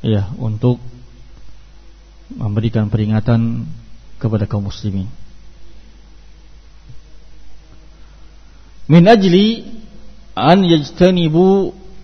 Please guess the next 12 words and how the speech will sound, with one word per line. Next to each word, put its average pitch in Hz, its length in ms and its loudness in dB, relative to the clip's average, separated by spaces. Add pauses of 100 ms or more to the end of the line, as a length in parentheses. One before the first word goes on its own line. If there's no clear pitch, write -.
(120)
hadil 151 400 4
masail, 123 600 -2
agar 123 240 -4
mereka 139 320 -2
menjauhi 151 640 2
masalah-masalah 127 720 -2
ini, 127 240 -2
perbuatan-perbuatan 120 720 -2
jahiliyah 123 440 2
ini. 131 280 -2 (1600)
Li'annaha 110 1200 2
khatiratun 120 1300 2